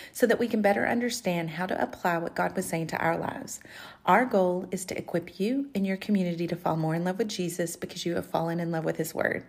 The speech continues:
This season, we're going through the book of Daniel, and today's episode is Daniel chapter seven,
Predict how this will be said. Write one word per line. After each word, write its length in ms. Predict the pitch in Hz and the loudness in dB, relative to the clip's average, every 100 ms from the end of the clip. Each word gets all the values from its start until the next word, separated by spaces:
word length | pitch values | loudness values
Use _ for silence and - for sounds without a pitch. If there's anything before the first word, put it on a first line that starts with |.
| - - - - | -16 -18 -20 -2
This 240 | 196 240 - | 4 4 2
season, 340 | 214 208 269 | -2 0 2
we're 80 | 247 | 0
going 220 | 196 185 | 0 0
through 120 | 180 | 0
the 60 | 180 | -2
book 160 | 180 180 | -2 -2
of 100 | 170 | -2
Daniel, 480 | 170 175 202 233 - | 0 0 -2 -2 -2
and 120 | 190 | -4
today's 400 | - 175 175 185 | -2 0 0 0
episode 480 | 196 196 214 240 247 247 | -4 -4 -4 -2 -2 -4
is 120 | 180 | -6
Daniel 460 | 160 170 180 214 | -2 0 0 0
chapter 400 | 220 - 196 - | -2 -2 -4 -4
seven, 640 | 165 - 165 185 214 233 | -4 0 0 0 -2 -2